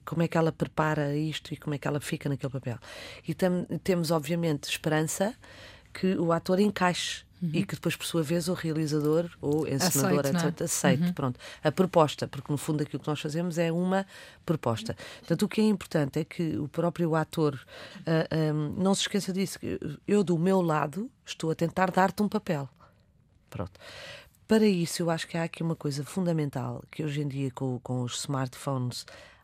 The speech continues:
Speaker 1: há algumas pessoas que têm tendência a não fazer e eu desaconselho completamente, que é imprimir o texto e trazê-lo na mão. Não o vais ter nunca, eh, eh, para, para poder fazer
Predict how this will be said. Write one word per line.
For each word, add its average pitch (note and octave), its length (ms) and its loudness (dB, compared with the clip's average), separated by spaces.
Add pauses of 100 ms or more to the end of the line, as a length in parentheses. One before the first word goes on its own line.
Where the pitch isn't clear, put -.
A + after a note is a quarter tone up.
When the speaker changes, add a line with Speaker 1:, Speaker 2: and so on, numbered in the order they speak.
Speaker 1:
há B2 100 -8
algumas D3 500 0
pessoas D3+ 320 -4
que - 60 -18
têm D3 140 -2
tendência C#3+ 800 -2 (140)
a D3 80 -2
não C#3 220 0
fazer A2+ 460 -4 (520)
e C#3 240 -2
eu C#3 120 2
desaconselho B2+ 800 -2
completamente, A#2 800 -8
que D3 220 -2
é D3+ 180 -2 (460)
imprimir E3 720 0 (340)
o C3 100 -6
texto - 520 -4
e E3 80 -2
trazê-lo D3 720 -2
na C#3 180 0
mão. G#2+ 280 -4 (760)
Não C3+ 220 2
o - 20 4
vais A2+ 300 -2
ter C3+ 220 -2
nunca, C3 520 -2 (140)
eh, B2 340 -4
eh, A#2 360 -6
para, B2 180 -4 (340)
para B2 140 -6
poder B2+ 240 -4
fazer B2+ 240 -4